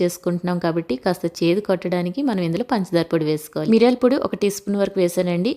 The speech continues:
మిరియాలు ఘాటు నచ్చిన వారైతే వేసుకోవచ్చు, లేదంటే నా సజెషన్ వచ్చేసి మిరియాలు స్కిప్ చేసేసి ఈ నమ్కీన్స్ చేసుకుంటే టేస్ట్ ఇంకా బాగుంటుందని అనిపించిందనమాట. ఇందులోనే రుచికి సరిపడా సాల్ట్ వేసేసి రెండు టేబుల్ స్పూన్ల వరకు నేతిని వేసి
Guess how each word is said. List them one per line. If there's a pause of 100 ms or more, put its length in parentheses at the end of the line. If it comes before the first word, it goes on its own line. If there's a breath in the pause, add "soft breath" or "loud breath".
మిరియాలు
ఘాటు
నచ్చిన
వారైతే
వేసుకోవచ్చు,
లేదంటే
నా
సజెషన్
వచ్చేసి
మిరియాలు (440 loud breath)
స్కిప్
చేసేసి
ఈ
నమ్కీన్స్
చేసుకుంటే
టేస్ట్
ఇంకా
బాగుంటుందని
అనిపించిందనమాట. (460 loud breath)
ఇందులోనే
రుచికి
సరిపడా
సాల్ట్
వేసేసి
రెండు
టేబుల్
స్పూన్ల
వరకు
నేతిని
వేసి